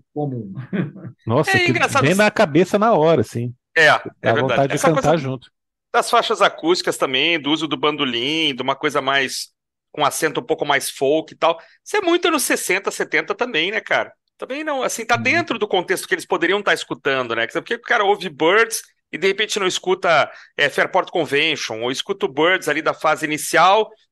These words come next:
Speaker 3: mas também escuta o Birds da fase final, né? Que tem um, um, uma pegada mais country também, até de vez em quando, né? Então, assim, eu não vejo, não vejo, não vejo um, um desvirtuamento, assim, né? Uma subversão do que os caras eram. Tá tudo dentro de um,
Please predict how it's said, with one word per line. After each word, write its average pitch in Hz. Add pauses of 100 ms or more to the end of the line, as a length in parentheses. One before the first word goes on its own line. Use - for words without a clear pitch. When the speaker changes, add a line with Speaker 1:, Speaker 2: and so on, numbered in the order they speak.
(120)
Speaker 3:
mas 156
também 180
escuta 196
o -
Birds 160
da 160
fase 160
final, 180
né? 127
Que -
tem 156
um, 127
um, 127
uma 123
pegada 123 (380)
mais 127
country 143
também, 131
até 143
de 123
vez 120
em 117
quando, 160
né? 175
Então, 185
assim, 359
eu 349
não 330
vejo, 254
não 202
vejo, 202 (720)
não 196
vejo 247
um, 190
um 175
desvirtuamento, 202
assim, -
né? 165
Uma 147
subversão 185
do 131
que 147
os 135
caras 143
eram. 139
Tá 196
tudo 254
dentro 254
de 254
um, 233